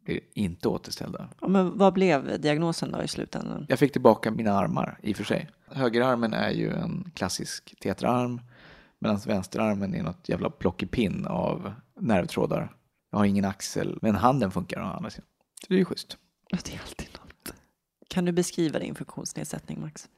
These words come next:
Speaker 1: Jag har en, eh, tetraplegi, C femma i princip. Helt förlamad från bröstet och neråt, förutom min stortå jag kan vicka på. Yay.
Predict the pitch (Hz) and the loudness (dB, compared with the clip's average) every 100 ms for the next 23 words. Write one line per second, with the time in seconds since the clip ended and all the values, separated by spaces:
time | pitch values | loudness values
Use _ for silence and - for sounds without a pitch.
0 | _ - 120 120 117 110 107 104 - 110 | _ -4 -2 -2 -2 2 4 4 0 0
1 | 101 101 104 104 104 110 120 120 - - | 2 0 0 0 0 0 0 0 -2 -6
2 | - - 117 - 104 110 120 196 202 - | -8 -2 -2 0 4 8 8 8 4 -4
3 | _ _ - - 127 101 - 101 107 165 | _ _ -14 0 4 4 4 2 4 0
4 | 233 _ - 175 - 113 165 - - _ | -2 _ -6 -4 -2 0 0 -2 -12 _
5 | _ - 135 123 - 120 110 110 107 - | _ -4 -2 -2 2 4 6 4 2 -2
6 | - _ - 107 101 110 - - - - | -10 _ -4 0 4 2 2 -4 -6 -10
7 | - 110 113 131 151 180 - - 202 - | -6 -2 0 0 0 -2 -6 -20 -10 -8
8 | - - 113 107 107 104 - - 113 - | -6 -4 -2 -2 -4 -6 -6 -2 -2 0
9 | 123 127 120 113 107 117 131 160 196 - | 0 0 0 -2 -2 -2 0 0 -2 -10
10 | _ _ - 117 165 | _ _ -6 -2 -2